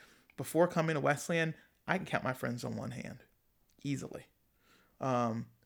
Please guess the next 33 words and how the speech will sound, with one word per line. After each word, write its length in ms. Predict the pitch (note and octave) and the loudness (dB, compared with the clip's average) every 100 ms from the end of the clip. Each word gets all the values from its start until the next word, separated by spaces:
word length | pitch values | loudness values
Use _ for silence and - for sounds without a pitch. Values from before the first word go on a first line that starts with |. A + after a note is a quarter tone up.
| - | -6
and 140 | C#3+ | 0
after 260 | C3 C3+ C#3 | 0 0 2
leaving 300 | D#3+ G3 C#3+ | 2 4 2
here, 160 | A#2+ | 0
I 40 | B2 | -4
felt 240 | - - | -2 0
like 280 | C3 B2+ - - - | 2 0 -2 -18 -16
my 100 | - | -4
circle 340 | B2 - C#3 B2+ | -2 0 -2 -4
of 60 | |
friends 240 | - B2+ B2+ | -4 -6 -6
was 80 | - | -4
so 220 | - D3 | 2 4
large. 220 | C#3 D3+ | 6 4
It 60 | D3+ | 4
wasn't 180 | E3 | 2
like 100 | F3+ | 2
I 60 | C3 | 2
was 120 | A#2 | -2
trying. 540 | - C#3+ F3 D3+ A#2+ A#2 - - | -2 2 4 4 0 -6 -14 -2
It 60 | C#3+ | 0
was 120 | C#3 | 0
just, 240 | C#3 - | -2 -2
like, 160 | B2 B2 | -4 -4
how 260 | - B2+ | -4 -2
it 80 | B2+ | -2
happened 440 | - C3 C#3 A#2 A#2 | -2 -4 -4 -8 -8
here. 260 | - - - - - | -8 -8 -10 -20 -10
Um, 400 | - B2 A#2 A2+ - | -2 2 2 0 -4
and 80 | C#3 | -4
I 60 | B2+ | -2
felt 220 | - - | -2 -4
like 260 | B2+ C3 | -4 -6